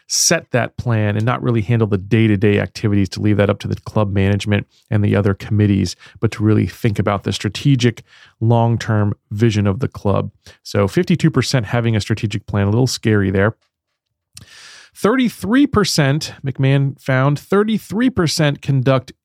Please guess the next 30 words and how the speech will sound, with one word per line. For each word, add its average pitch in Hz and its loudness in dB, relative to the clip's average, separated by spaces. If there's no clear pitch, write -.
annual 151 2
board 127 2
retreats. - -4
I - -20
thought 123 -4
that 127 -2
was 131 0
a 120 0
pretty 175 0
good 127 0
figure 113 2
there. 110 2
About 117 -2
one 120 2
in 120 2
three 117 0
clubs 117 -2
actually 110 -4
conduct 107 -2
a 110 -2
board 104 2
retreat 120 0
just 113 -4
to 107 0
work 117 0
through 120 0
some 113 -2
things 143 2
and 110 0
maybe 113 0